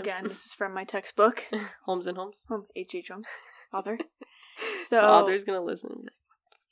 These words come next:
Speaker 1: I feel like I am not H H
Speaker 2: Yeah.
Speaker 1: Holmes.
Speaker 2: <laughs> If anyone doesn't know who H H Holmes is, you'll find out eventually if you keep listening to the podcast.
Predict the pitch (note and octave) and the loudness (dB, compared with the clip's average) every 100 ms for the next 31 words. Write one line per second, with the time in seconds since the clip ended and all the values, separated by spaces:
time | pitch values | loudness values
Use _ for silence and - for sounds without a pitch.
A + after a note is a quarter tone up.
0 | - - F#3 - E3+ D#3+ E3+ - E3+ E3+ | -14 -12 -12 -14 -18 -10 -8 -8 -10 -12
1 | F#3 G3 F#3 F3+ A#3+ - - - - - | -4 0 6 6 6 4 0 -4 -12 -18
2 | - - F#3+ F#3 G3 G3+ G3 G3+ F#3+ G3 | -18 -6 2 6 6 6 4 4 2 2
3 | F#3+ F#3 F#3 - G3 F#3 E3 D#3 - - | -2 -2 -4 -2 -4 -4 -8 -10 -16 -20
4 | _ _ _ _ _ _ F3 E3 E3+ E3+ | _ _ _ _ _ _ -14 -10 -10 -8
5 | E3 - E3+ E3+ F3 - - - - - | -8 -8 -10 -8 -8 -10 -10 -10 -10 -14
6 | - G#3+ B3 B3 A#3+ A#3 A#3 A3 G#3+ G3+ | -12 -8 -6 -4 -4 -2 0 -2 -4 -6
7 | - | -8